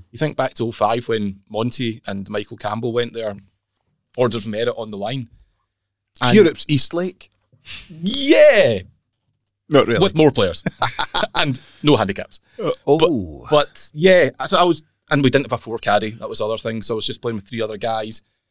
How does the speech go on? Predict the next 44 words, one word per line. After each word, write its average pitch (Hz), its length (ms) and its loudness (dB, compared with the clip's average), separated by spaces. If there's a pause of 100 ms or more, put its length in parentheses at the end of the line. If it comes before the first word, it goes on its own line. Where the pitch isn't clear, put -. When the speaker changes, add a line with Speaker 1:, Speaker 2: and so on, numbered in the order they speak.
(600)
Speaker 1:
I, 139 160 0
I 143 40 -4
came 147 180 2
away 123 340 -2 (1400)
underwhelmed 135 840 0 (240)
is - 100 -6
probably 120 260 0
the 110 80 -6
best 117 240 -4
way 117 60 0
I 107 60 -4
can 110 120 -12
put 120 220 -12
it. 117 100 -8
And 107 140 -12
when 113 200 -8
you 101 100 -16
go 127 160 -4
with 127 160 -6
such - 220 -4
high 110 200 -4
expectations 113 720 -8
and 104 80 -12
you're 98 80 -10
left 101 220 -6
disappointed, 101 580 -10
I 104 60 -10
just 110 140 -4
Speaker 2:
It's 104 80 0
Speaker 1:
went, 104 260 -2 (220)
"That - 60 -6
Speaker 2:
hard. 101 220 2
Speaker 1:
was 98 200 0 (120)
shit." - 260 -6
Speaker 2:
Yeah, 101 140 -4
yeah, 92 180 -6
yeah, 82 160 -12
yeah, 156 160 -14 (140)
yeah. 90 60 -8
Speaker 1:
Yeah. 87 140 -12 (580)
So 127 360 0 (140)
on 120 140 -2
this 147 180 0
occasion, 127 720 -4